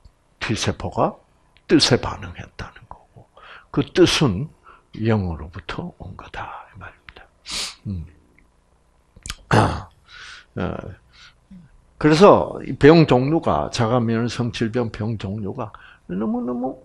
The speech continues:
많습니다. 아, 많은데 이제 이게, 에, 에, 에, 그 모야모야 병도, 어, 이런 자가 면역성, 아, 원인이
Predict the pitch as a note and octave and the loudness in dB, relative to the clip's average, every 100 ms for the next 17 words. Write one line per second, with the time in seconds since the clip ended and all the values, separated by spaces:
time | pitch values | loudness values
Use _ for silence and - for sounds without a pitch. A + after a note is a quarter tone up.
0 | _ - D2 - - - - - _ _ | _ -8 -8 -10 -12 -16 -14 -14 _ _
1 | _ _ _ _ - - _ _ _ - | _ _ _ _ -18 -18 _ _ _ -20
2 | - - - _ _ G#2+ G#2+ G#2 G2 D#2+ | -20 -20 -20 _ _ -6 -4 -4 -6 -8
3 | - _ _ - A#2 B2 A#2+ C#3 D#3 C3+ | -12 _ _ -14 0 0 0 2 8 8
4 | G2 - - - G1+ G1+ - - - E2 | 6 0 -6 -8 -6 -8 -10 -14 -10 -8
5 | D#2+ - - _ _ _ - F#2+ G2 _ | -8 -12 -18 _ _ _ -18 -18 -20 _
6 | _ _ _ _ _ - A#2+ G2+ - - | _ _ _ _ _ -4 -2 -2 -6 -16
7 | _ - - A#2+ C3 D3+ F3 E3 E3 D#3 | _ -20 -4 6 8 10 8 10 10 10
8 | D#3 E3 D#3+ A#2 A#2 A#2 A2+ A2 G#2 F2+ | 10 8 8 6 4 4 0 0 0 0
9 | F2+ G2+ G#3 A#3+ _ _ _ _ _ - | -2 -2 -4 -8 _ _ _ _ _ -10
10 | F2 - - - B2 B2+ A2+ - A#2 A#2 | -8 -8 -10 -6 0 2 2 0 0 6
11 | D3+ D3 B2+ A#2+ A#2 A#2 A#2 - - - | 6 6 4 2 2 0 -2 -6 -6 -2
12 | B2+ D3 D#3+ F#3 - - - - _ F#2+ | 0 -2 -6 -10 -16 -20 -20 -20 _ -10
13 | C#2 - - - - - - _ A#2 B2 | -8 -8 -8 -12 -14 -16 -20 _ 4 6
14 | C3 C3 A2 C3+ A#2 - | 6 6 4 2 0 -4